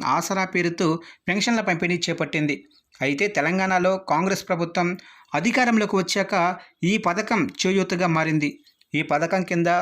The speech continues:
రాష్ట్రంలోనే వృద్ధులు, వితంతువులు, ఒంటరి మహిళలు, దివ్యాంగులు, బీడీ కార్మికులు, డయాలసిస్ రోగులు, ఎయిడ్స్, బోధకాలు వ్యాధిగ్రస్తులు తదితరులకు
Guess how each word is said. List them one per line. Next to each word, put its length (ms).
రాష్ట్రంలోనే 680
వృద్ధులు, 480
వితంతువులు, 600
ఒంటరి 340
మహిళలు, 340
దివ్యాంగులు, 540
బీడీ 240
కార్మికులు, 600
డయాలసిస్ 600
రోగులు, 360
ఎయిడ్స్, 380
బోధకాలు 600
వ్యాధిగ్రస్తులు 600
తదితరులకు 640